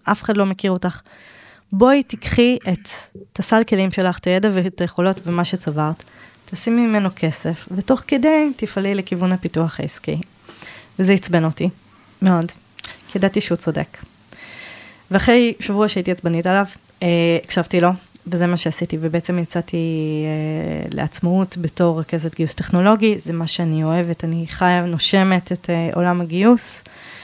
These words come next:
אה, בהתמחות בחוויית מועמד, זה משהו אישי שחשוב לי, ואמרתי לעצמי, "אוקיי, תוך כדי זה שאני עצמאית, אני אתחיל להבין מה הפתרון שאני רוצה לעשות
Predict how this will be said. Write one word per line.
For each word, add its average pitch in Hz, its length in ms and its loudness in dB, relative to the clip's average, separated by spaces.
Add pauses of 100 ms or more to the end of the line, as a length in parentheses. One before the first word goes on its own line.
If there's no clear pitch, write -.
(240)
אה, 165 40 -6 (400)
בהתמחות 170 480 0
בחוויית 160 480 -2
מועמד, 175 360 2
זה 170 80 -4
משהו 165 240 -4
אישי 165 340 -2
שחשוב - 540 -2
לי, 311 160 4 (680)
ואמרתי 175 560 0
לעצמי, 185 420 -2
"אוקיי, 233 380 4 (260)
תוך 226 240 4
כדי 196 200 2
זה 185 140 2
שאני 180 260 -2
עצמאית, 208 640 -2 (120)
אני 180 400 -6
אתחיל 190 220 -4
להבין 180 500 0
מה 175 380 2
הפתרון 175 460 -4
שאני 175 220 -2
רוצה 170 280 -4
לעשות 180 560 -2